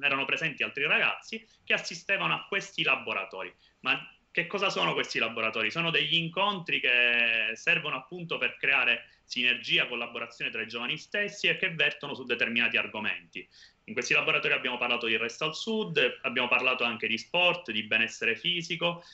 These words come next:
eh, e continueremo a farlo perché il progetto comunque s-, dovrebbe concludersi ad agosto, probabilmente subirà uno slittamento, in quanto comunque abbiamo perso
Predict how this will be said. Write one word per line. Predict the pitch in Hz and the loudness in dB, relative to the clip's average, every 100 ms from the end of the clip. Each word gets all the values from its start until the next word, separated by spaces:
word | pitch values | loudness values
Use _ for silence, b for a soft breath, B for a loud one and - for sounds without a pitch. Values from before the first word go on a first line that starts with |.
| B _ | B _
eh, | 131 120 120 123 | 2 6 6 2
e | 170 | -2
continueremo | 175 170 180 180 170 | -4 0 0 0 -2
a | |
farlo | 165 190 160 | -2 0 0
perché | 117 113 127 | -2 -6 -12
il | |
progetto | 127 127 139 - | -10 -6 -6 -6
comunque | 120 123 139 120 110 | -6 -6 -6 -4 -4
s-, | - | 0
dovrebbe | 127 143 160 - 120 | 2 4 4 2 -2
concludersi | 120 120 139 120 107 - | -2 -8 -6 -4 -4 -4
ad | 139 | -2
agosto, | 175 110 - 104 | -2 -4 -6 -12
probabilmente | - 107 110 113 139 117 | -10 -8 -6 -2 -4 -4
subirà | - 104 113 | -12 -4 -2
uno | 113 107 | -2 -4
slittamento, | 110 120 - 131 95 - 87 - B B _ | -6 -6 -4 -2 -2 -4 -16 -16 B B _
in | 110 107 | -6 -2
quanto | 113 107 98 107 101 101 98 98 | 0 -2 0 2 2 2 0 -2
comunque | 120 123 117 117 | 0 0 2 2
abbiamo | 117 120 127 | 0 2 0
perso | 123 131 - - 123 120 120 113 113 117 | 2 0 0 -4 -2 -2 -2 -2 -4 -6